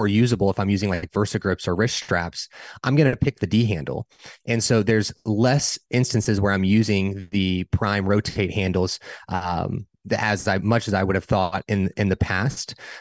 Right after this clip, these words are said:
Uh, I like having, like, the, the ankle cuffs used as, as more handles, um, for, like, push downs, or I guess it's really just push downs now that I say it out loud, or, like, a, a rear delt fly or those different things. Those are gonna be, like, twenty to thirty bucks.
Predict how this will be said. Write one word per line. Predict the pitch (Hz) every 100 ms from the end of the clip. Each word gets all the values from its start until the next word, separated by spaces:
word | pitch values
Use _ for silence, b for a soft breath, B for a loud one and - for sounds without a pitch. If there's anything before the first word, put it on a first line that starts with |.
| B
Uh, | 90 73
I | 117
like | 110 104 117 - -
having, | 113 107 104 101
like, | 98 92
the, | 95 87 92 87
the | 110
ankle | 101 107 117
cuffs | - 107 - -
used | 101 104 101
as, | 92 -
as | - 98 -
more | 101
handles, | 87 - 95 101 107 127 - -
um, | 95 92 92 85 87
for, | - 101
like, | 92 85 - -
push | - 139 -
downs, | - 117 113 110 107 - B B
or | - 104 101 101 92 95 - -
I | -
guess | 135 -
it's | 101
really | 95
just | - -
push | 127 -
downs | 87 87 - -
now | 101 98
that |
I | 92 85
say | -
it | 95
out | 87
loud, | 98 98 82 B B
or, | 113
like, | 107 101
a, | 101
a | 107
rear | 98 107
delt | 104 101 -
fly | 98 90 95
or | 92
those | 87 98 101
different | 110 107
things. | 110 110 131 -
Those | - 104
are | 101
gonna | 98
be, | 95
like, | 90 -
twenty | 104 98 92
to | 92
thirty | - 95 104
bucks. | 113 127 - -